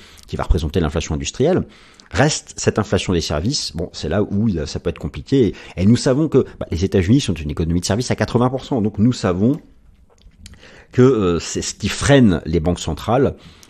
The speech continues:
dans cette, si, si le pivot n'avait pas lieu le dix-huit septembre et même pas lieu cette année, c'est vraiment de la faute de l'inflation des services. Mais pourtant, c'est pas ce qui compte le plus dans l'inflation officielle.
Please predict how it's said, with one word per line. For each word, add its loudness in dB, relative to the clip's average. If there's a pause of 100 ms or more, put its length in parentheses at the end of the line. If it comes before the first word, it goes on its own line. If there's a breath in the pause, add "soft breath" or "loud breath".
dans 2
cette, -2
si, -6
si -4
le -2
pivot 2
n'avait 4
pas 2
lieu 2
le -6
dix-huit -6
septembre -4
et -4
même -4
pas 0
lieu 4
cette -2
année, 2 (280 loud breath)
c'est -6
vraiment 4
de 2
la 2
faute -4
de 0
l'inflation -2
des 0
services. -4
Mais -2
pourtant, -4
c'est -4
pas -2
ce -4
qui -12
compte 0
le 0
plus -2
dans 2
l'inflation -2
officielle. -4